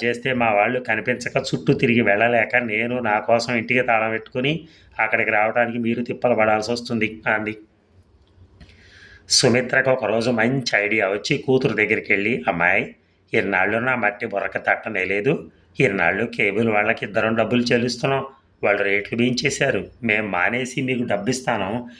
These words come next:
ఇద్దరం చెరి సగం వేసుకుంటే కలిసి వస్తుంది, మేము మీ ఇంటికి వచ్చి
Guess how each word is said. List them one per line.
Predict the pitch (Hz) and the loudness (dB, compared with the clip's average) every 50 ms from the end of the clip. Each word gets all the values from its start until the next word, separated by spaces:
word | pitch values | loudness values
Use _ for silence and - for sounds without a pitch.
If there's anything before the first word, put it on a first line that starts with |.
| - _ - | -12 _ -2
ఇద్దరం | 120 104 - - 110 117 | -2 0 2 2 2 2
చెరి | 123 131 - 131 117 117 | 2 0 0 0 0 0
సగం | 117 - 135 120 120 120 | 0 0 2 2 2 2
వేసుకుంటే | 120 120 117 117 - - 127 120 120 | 2 0 -2 -2 -4 -6 -4 -2 -2
కలిసి | 113 - - 117 107 - - | 0 0 0 -2 -2 -4 -8
వస్తుంది, | 147 - - - 131 120 120 120 120 - - - _ _ _ - | -8 -8 -8 -6 -4 -4 -4 -6 -8 -12 -20 -20 _ _ _ -4
మేము | 117 110 110 113 117 | -2 0 0 0 0
మీ | 107 104 104 | 0 0 0
ఇంటికి | 110 110 104 - 110 - 117 | 0 0 -2 -4 -2 -2 -2
వచ్చి | 104 - - | -2 -2 -2